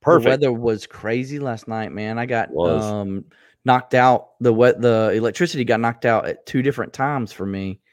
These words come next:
Speaker 1: Mm, mm.
Speaker 2: Um, crazy.
Speaker 1: Yeah,
Speaker 2: Absolutely
Speaker 1: we,
Speaker 2: crazy.
Speaker 1: we lost power, I think, for about six hours. About six hours. It came, I think, back on at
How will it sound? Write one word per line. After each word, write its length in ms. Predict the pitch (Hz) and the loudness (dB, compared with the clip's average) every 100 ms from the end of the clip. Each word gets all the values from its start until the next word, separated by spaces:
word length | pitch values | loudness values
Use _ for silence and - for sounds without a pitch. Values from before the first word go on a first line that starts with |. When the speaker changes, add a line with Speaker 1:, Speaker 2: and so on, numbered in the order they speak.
| - | -8
Speaker 1:
Mm, 380 | 110 104 85 78 - | -4 -4 -4 -8 -12
mm. 220 | 95 90 | -8 -4
Speaker 2:
Um, 480 | 113 110 104 101 90 - _ _ _ _ | -2 -2 -4 -6 -8 -14 _ _ _ _
crazy. 340 | - 117 101 92 | 0 2 2 -4
Speaker 1:
Yeah, 340 | - - 110 | -14 -6 -2
Speaker 2:
Absolutely 360 | 120 95 92 143 | 2 4 4 4
Speaker 1:
we, 40 | |
Speaker 2:
crazy. 320 | 131 107 98 | 2 2 2
Speaker 1:
we 60 | 117 | 2
lost 240 | 107 - | 2 2
power, 200 | 107 95 | 4 4
I 40 | 85 | 4
think, 180 | 107 - | 2 -2
for 80 | |
about 180 | 95 104 | 0 0
six 280 | - 175 - | 2 0 4
hours. 480 | 90 85 95 - - _ | 4 4 2 -2 -18 _
About 140 | - | -4
six 240 | - 117 - | -2 -2 2
hours. 380 | 90 90 87 82 | 4 4 0 -4
It 80 | |
came, 260 | - 123 104 | -2 -2 0
I 100 | 90 65 - | 0 -2 -6
think, 180 | 113 95 | -6 0
back 220 | 101 - | 0 0
on 180 | 101 95 | 0 0
at 140 | 85 | -2